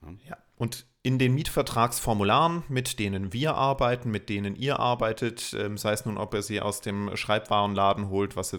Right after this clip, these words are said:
Speaker 2: vielleicht jetzt nicht mehr die beste Idee ist, oder auch von einem Anwalt erstellen lasst, dann gibt es dort zwei Möglichkeiten, ein Kreuzchen zu setzen. Das eine, und damit sind wir jetzt beim Thema der heutigen Folge, entweder man schließt einen Indexmietvertrag,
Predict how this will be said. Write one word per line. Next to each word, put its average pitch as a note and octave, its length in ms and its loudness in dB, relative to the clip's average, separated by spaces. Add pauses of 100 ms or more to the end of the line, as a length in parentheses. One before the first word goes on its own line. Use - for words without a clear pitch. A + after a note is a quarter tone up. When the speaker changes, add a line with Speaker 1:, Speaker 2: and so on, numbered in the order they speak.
Speaker 2:
vielleicht F#2+ 260 -8
jetzt - 120 -10
nicht G2+ 160 -4
mehr G2 100 -2
die F#2 60 -6
beste - 300 -4
Idee G#2 340 -2
ist, G#2 220 0
oder G2+ 280 0
auch - 100 -2
von G2 160 -4
einem F#2+ 80 -4
Anwalt G2+ 360 -2
erstellen G#2 520 -2
lasst, G2+ 420 -4 (760)
dann G2 220 0 (100)
gibt B2 220 -4
es A2 160 -2
dort G2+ 260 -2
zwei G2+ 180 2
Möglichkeiten, G#2 840 0
ein G2+ 340 -2
Kreuzchen A2+ 480 2
zu - 120 -8
setzen. F#2 300 -4
Das F#2+ 180 -4
eine, A2+ 340 2
und G2+ 140 -4
damit F#2+ 220 -2
sind G#2+ 120 -4
wir G2+ 80 0
jetzt G2 160 -4
beim F#2+ 140 -2
Thema G2 280 0
der F#2 120 0
heutigen F#2+ 320 -2
Folge, B2 440 2
entweder A2+ 680 -2
man G2+ 140 -2
schließt - 540 -6
einen F#2 340 -4
Indexmietvertrag, D#3 1300 -2